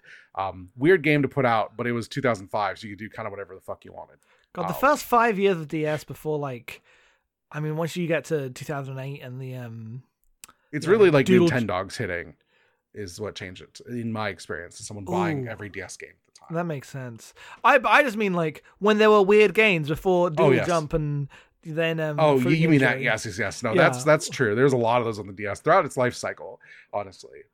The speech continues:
Speaker 1: But, um, uh, yeah, I, I, you know, in two thousand five, I was, um, in college, but about to drop out and had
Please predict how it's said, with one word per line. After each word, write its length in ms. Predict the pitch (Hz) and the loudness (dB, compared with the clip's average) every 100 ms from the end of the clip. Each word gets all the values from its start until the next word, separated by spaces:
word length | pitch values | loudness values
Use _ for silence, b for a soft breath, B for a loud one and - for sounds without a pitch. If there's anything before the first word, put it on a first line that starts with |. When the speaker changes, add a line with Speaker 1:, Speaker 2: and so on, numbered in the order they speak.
| - | -16
Speaker 1:
But, 160 | 104 | -12
um, 160 | 95 92 65 _ _ _ _ _ _ _ _ _ _ _ _ _ _ - - | -10 -12 -16 _ _ _ _ _ _ _ _ _ _ _ _ _ _ -20 -6
uh, 80 | 170 | -2
yeah, 300 | 175 156 127 139 151 | 2 2 2 -4 -6
I, 120 | 147 B B B | -6 B B B
I, 100 | 190 156 - | -6 -6 -4
you 180 | 196 165 | 2 4
know, 220 | 139 120 _ - | 2 0 _ -4
in 260 | 185 170 | 0 0
two 140 | 156 226 | 2 4
thousand 260 | 208 180 | 4 2
five, 260 | 147 156 147 | 2 4 4
I 120 | 139 | 4
was, 300 | 131 123 107 - | 4 2 -2 -4
um, 520 | 123 117 104 95 85 _ _ | -2 -2 -4 -10 -18 _ _
in 180 | 165 175 | -4 -2
college, 480 | 143 151 135 127 117 | 0 2 4 4 0
but 80 | 117 | -6
about 360 | 101 143 135 127 | -2 0 0 -2
to 60 | |
drop 320 | 117 127 113 120 | -4 -2 -2 -2
out 260 | 107 104 110 | -2 -4 -8
and 120 | 101 | -8
had 320 | 113 113 | -4 -4